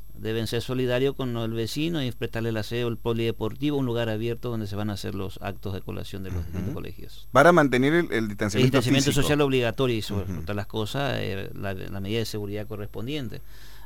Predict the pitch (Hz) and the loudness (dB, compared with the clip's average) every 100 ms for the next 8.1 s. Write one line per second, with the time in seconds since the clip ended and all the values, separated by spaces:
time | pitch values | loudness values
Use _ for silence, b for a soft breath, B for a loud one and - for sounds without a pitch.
0 | b 117 104 104 117 127 123 120 127 139 | b -6 -4 -4 -6 -4 -4 -4 -4 -4
1 | 131 120 113 117 120 120 120 123 117 107 | -4 -6 -4 -4 -2 -4 -4 -2 0 -2
2 | 98 110 107 104 101 135 131 110 107 104 | -4 -4 -4 -4 -6 -4 -4 -4 -6 -4
3 | 120 117 107 110 120 113 120 - 123 123 | -4 -2 -2 -2 -2 -4 -4 -4 -4 -2
4 | 127 127 120 - 127 127 123 123 - 117 | -2 0 -2 0 4 6 6 4 4 4
5 | 107 135 139 131 120 113 123 123 123 123 | 6 6 6 6 2 2 4 6 6 6
6 | 147 143 127 110 120 131 117 110 127 127 | 6 6 4 2 2 2 2 0 0 2
7 | 117 127 127 123 117 113 143 175 127 113 | 2 2 2 2 0 2 2 2 -2 -2
8 | 101 | -4